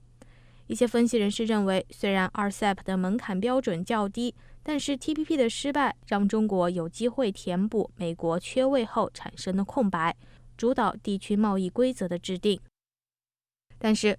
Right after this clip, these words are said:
退出T P P只是川普经济贸易政策的一部分，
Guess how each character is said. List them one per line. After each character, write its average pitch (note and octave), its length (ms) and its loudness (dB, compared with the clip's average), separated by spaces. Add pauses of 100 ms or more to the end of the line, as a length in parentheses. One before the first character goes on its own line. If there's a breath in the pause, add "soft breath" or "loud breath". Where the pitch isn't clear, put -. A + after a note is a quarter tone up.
退 C4+ 180 4
出 D4 160 0
T D4+ 160 -2
P D4+ 120 0
P C#4+ 280 -2
只 - 140 -6
是 G3 140 -2
川 G#3+ 260 0
普 F#3 180 -2
经 G3+ 220 0
济 G#3+ 100 -2
贸 A3 200 2
易 G3 80 2
政 A3+ 200 4
策 F#3+ 140 -2
的 F3 80 -2
一 E3+ 100 -2
部 F#3 160 -4
分， F#3 240 0